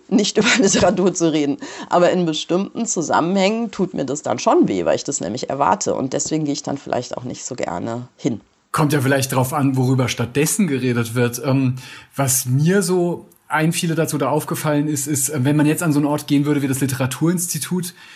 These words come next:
Speaker 2: würde ich sagen, dass halt heute wesentlich stärker als vor zehn, fünfzehn, zwanzig Jahren über, äh, Politik geredet werden würde. Dass, ähm, wir, glaub ich, eine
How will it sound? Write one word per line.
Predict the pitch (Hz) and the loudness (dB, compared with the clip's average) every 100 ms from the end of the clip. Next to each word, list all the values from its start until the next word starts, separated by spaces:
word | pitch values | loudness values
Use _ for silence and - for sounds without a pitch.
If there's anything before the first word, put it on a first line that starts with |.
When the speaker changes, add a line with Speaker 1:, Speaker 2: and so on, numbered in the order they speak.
| - - | -20 -4
Speaker 2:
würde | 143 143 | 0 2
ich | 151 - | 2 2
sagen, | 156 147 | 2 0
dass | 147 135 | 0 -2
halt | 127 | 0
heute | 131 143 147 147 131 - | 2 2 2 -2 -2 -2
wesentlich | 127 170 180 160 - | 2 2 2 0 0
stärker | 139 143 156 120 | -2 -2 -2 -2
als | 123 | -2
vor | - 139 131 | -2 -2 0
zehn, | 139 143 | 2 2
fünfzehn, | 147 147 - 127 | 2 -2 0 0
zwanzig | 143 131 131 131 | 0 -2 0 0
Jahren | 131 139 151 - - - - | 2 2 -2 -8 -20 -10 0
über, | 143 143 - | 2 2 0
äh, | 135 | -2
Politik | 139 127 180 240 | 0 2 2 0
geredet | 165 127 117 113 | 0 2 0 0
werden | 120 107 107 | -2 -2 -2
würde. | 113 110 | 0 0
Dass, | 104 110 - - | -2 0 0 -2
ähm, | 143 127 127 123 | 0 2 2 2
wir, | 127 127 | 0 2
glaub | 127 | 0
ich, | 120 | 0
eine | 123 127 117 | 0 2 0